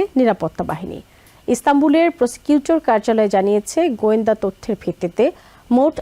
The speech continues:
একশো সাঁইত্রিশ জনের বিরুদ্ধে গ্রেফতারি পরোয়ানা জারি করা হয়েছে। তদন্তে উঠে এসেছে, অভিযুক্তরা উৎসবের সময়ে তুর্কিয়েতে হামলার পরিকল্পনা করছিল। কর্মকর্তারা বলছেন, সম্ভাব্য লক্ষ্য ছিল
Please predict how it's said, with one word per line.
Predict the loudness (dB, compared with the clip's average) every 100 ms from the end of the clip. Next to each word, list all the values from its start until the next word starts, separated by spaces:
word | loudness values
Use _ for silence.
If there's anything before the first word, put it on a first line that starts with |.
| -6
একশো | -6 -4 -4 -2
সাঁইত্রিশ | -4 -2 -4 -2
জনের | 0 0 2
বিরুদ্ধে | 0 -2 -2 -2 -2 _ _ -4
গ্রেফতারি | -4 0 0 0 0
পরোয়ানা | 0 0 0 0
জারি | 0 -2
করা | -8 -8
হয়েছে। | -10 -8 -12 -12 _ _
তদন্তে | -2 0 0 -2
উঠে | -2 -2 0
এসেছে, | -2 -2 -4 -4 -10 -20 -6 -2
অভিযুক্তরা | 2 2 0 0 0 0 -2 -4 -6
উৎসবের | -4 -2 -2 -2
সময়ে | 0 2 2 0 -2
তুর্কিয়েতে | -4 -4 -2 -2 0 0 -2 -2 -12 -4
হামলার | -2 2 2 2
পরিকল্পনা | 0 0 -2 -4 -8 -8
করছিল। | -10 -8 -6 -6 _ _ _ -10 -2
কর্মকর্তারা | -2 0 -2 0 -2 0
বলছেন, | -4 -2 -4 -4 -8 -20 -20 -10
সম্ভাব্য | -2 0 0 -2 2 4 4
লক্ষ্য | 0 -4 -4 -2
ছিল | 0